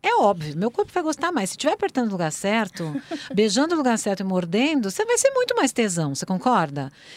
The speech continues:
Então, o problema de você começar a explorar determinados tipos de práticas sexuais, e, e principalmente essas que envolvem terceiras pessoas, né,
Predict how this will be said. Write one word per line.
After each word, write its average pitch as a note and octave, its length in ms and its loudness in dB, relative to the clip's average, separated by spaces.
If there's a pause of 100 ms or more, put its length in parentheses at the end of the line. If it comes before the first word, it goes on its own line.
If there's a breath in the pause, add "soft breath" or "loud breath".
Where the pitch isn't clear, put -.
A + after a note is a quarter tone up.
(140 loud breath)
Então, C4 200 0
o C4 80 -4
problema C#4+ 640 0
de A3+ 120 -2
você F#3+ 440 -4
começar F#3+ 460 -4
a A#3 60 0
explorar A3 540 -2
determinados G3+ 800 -4
tipos F3 380 -6
de E3+ 80 -6
práticas G3 480 -2
sexuais, - 880 -4 (520 loud breath)
e, D#4 360 2 (160)
e - 100 -8
principalmente B3+ 680 -2
essas G#3+ 280 -4
que A3 100 -6
envolvem A3 580 2
terceiras F3 460 -4
pessoas, F3 1000 -2
né, F3+ 340 -2